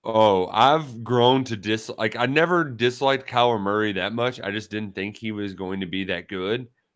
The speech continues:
And one of my friends thought he was gonna be awesome. So he just says, "I'm a Kyler Murray hater." So I've become a Kyler Murray hater in my back and forth with him over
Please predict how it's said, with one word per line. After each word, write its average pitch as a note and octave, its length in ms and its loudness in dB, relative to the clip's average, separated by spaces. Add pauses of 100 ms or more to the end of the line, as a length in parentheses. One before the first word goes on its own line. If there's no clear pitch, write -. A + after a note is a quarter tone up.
(140)
And G2 400 0
one G2+ 160 0
of G#2 60 -2
my G2+ 140 2
friends G2+ 400 -4
thought G2 280 -4
he G#2+ 80 -10
was G2+ 120 -8
gonna G2+ 100 -6
be G2 140 -2
awesome. G#2+ 600 -4 (200)
So G2+ 240 -6
he G#2 180 -4
just G#2+ 240 -4
says, G2+ 260 0
"I'm G2+ 120 -4
a G2 40 -8
Kyler G#2 360 4
Murray F#2+ 280 0
hater." B2 300 0
So B2+ 160 -6
I've G#2+ 160 -4
become C#3 380 -2
a C3 40 2
Kyler G#2 380 2
Murray F#2 260 0
hater F2+ 440 -2 (360)
in A2+ 280 2
my F#2+ 280 4
back F#2+ 320 -4
and F#2 120 -8
forth F2+ 360 -6
with F2+ 200 -10
him E2+ 400 -8 (360)
over F#2+ 440 0